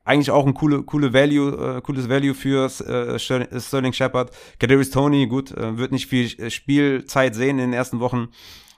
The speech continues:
Ähm, den will aber auch eh keiner haben. Bei den Eagles, sorry, wenn ich jetzt die Folge alleine mache, <laughs> aber bei den Eagles, äh, ist es einfach auch, auch geil, ne? Also Jalen Hurts kriegst du umsonst, ähm, Devonta Smith hat momentan ein gutes Value, kriegst du so in der sechsten, siebten Runde,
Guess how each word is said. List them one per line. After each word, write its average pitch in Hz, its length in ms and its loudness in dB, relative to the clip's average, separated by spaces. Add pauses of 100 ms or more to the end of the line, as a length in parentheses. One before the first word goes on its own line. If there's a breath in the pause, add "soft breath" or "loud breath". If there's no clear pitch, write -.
(120)
Ähm, 113 480 2
den 110 160 2
will 117 100 2
aber 110 160 6
auch 110 60 0
eh 90 120 -4
keiner 110 200 0
haben. 127 300 4
Bei 117 100 4
den 127 140 4
Eagles, 151 400 0
sorry, 127 320 0
wenn 123 80 2
ich 120 60 0
jetzt 117 120 -2
die 117 140 -2
Folge 127 240 4
alleine 123 240 6
mache, 135 240 -2 (140)
<laughs> - 160 -2
aber 151 180 6
bei 135 140 4
den 131 140 2
Eagles, 139 360 2 (340 loud breath)
äh, 117 200 6
ist 127 80 -2
es 127 140 -2
einfach 120 260 2
auch, 117 300 4
auch 175 300 4
geil, 87 280 -2
ne? 190 120 -6
Also 117 260 0
Jalen 127 280 4
Hurts 156 180 4
kriegst 139 200 -2
du - 20 2
umsonst, 123 480 2 (420 loud breath)
ähm, 107 920 2
Devonta 123 420 2
Smith 160 300 2
hat 127 260 2
momentan 135 420 2
ein 120 40 0
gutes 120 300 -4
Value, 131 360 0
kriegst - 240 -8
du 123 60 -6
so 120 100 -2
in 123 80 0
der 117 220 4
sechsten, 107 320 -2
siebten 123 240 -6
Runde, 117 380 -2